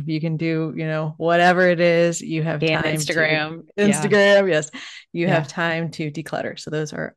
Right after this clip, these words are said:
Speaker 1: awesome. Yay. Thank you so much. And I would love if you could tell us where listeners can connect with you, where they can work with you. Just tell us all the things so that they can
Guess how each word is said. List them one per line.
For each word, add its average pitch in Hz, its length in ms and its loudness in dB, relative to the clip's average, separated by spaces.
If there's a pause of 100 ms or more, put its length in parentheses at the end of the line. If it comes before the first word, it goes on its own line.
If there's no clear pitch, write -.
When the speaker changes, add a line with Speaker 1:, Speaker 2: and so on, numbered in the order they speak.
Speaker 1:
awesome. 208 680 4
Yay. 285 460 6
Thank 202 200 0
you 185 80 -4
so 185 160 -4
much. 196 300 2 (440)
And 190 560 2
I 185 200 2
would 190 140 0
love 185 500 0
if - 200 -6
you 175 80 -2
could 165 160 -2
tell 165 220 0
us 165 300 0
where 165 240 0
listeners 165 420 -6
can 151 220 -8
connect 240 340 0
with 240 160 -2
you, 233 160 4
where 165 140 2
they 151 120 -4
can 156 200 -10
work 226 280 2
with 220 160 -2
you. 208 220 0
Just 160 180 -8
tell 160 160 -8
us 156 140 -6 (140)
all 214 340 4
the 214 120 -4
things 190 640 0
so 170 140 -4
that 160 180 -8
they 160 160 0
can 160 460 -4